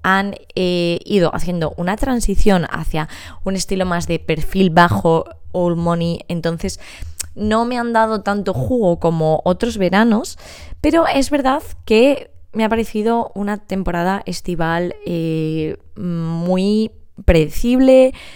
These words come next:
sin muchas cosas que comentar con mis amigas y tengo ganas de que llegue <laughs> la nueva temporada, o sea, el nuevo curso, para que todas vuelvan a sus ciudades de origen, para que vuelvan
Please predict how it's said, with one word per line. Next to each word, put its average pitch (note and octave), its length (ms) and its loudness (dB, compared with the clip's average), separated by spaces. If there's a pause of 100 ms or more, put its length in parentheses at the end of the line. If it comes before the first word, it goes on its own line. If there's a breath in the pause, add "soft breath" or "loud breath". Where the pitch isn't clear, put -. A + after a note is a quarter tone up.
(100)
sin F3+ 600 0
muchas F#3+ 360 0
cosas F#3+ 300 0
que - 120 -6
comentar E3+ 420 0
con F#3 160 0
mis E3 180 -2
amigas A3 680 0 (100)
y F3+ 380 -2 (340 loud breath)
tengo A3+ 460 0 (320)
ganas E3+ 420 2
de E3+ 100 0
que E3 140 -2
llegue E3+ 460 2
<laughs> - 40 -20
la G3 280 6
nueva A3 280 6
temporada, G3+ 460 2
o B3 60 -2
sea, G3+ 140 0
el E3+ 100 -2
nuevo F3+ 260 -2
curso, F#3 340 -4 (340 loud breath)
para G#3 260 6
que G3 200 0
todas F#3+ 360 2
vuelvan F#3 540 2
a F#3 260 2
sus F#3+ 360 -2
ciudades F3 320 4
de F3 80 4
origen, C#4 520 0
para F3 200 4
que F3+ 100 0
vuelvan F3+ 460 2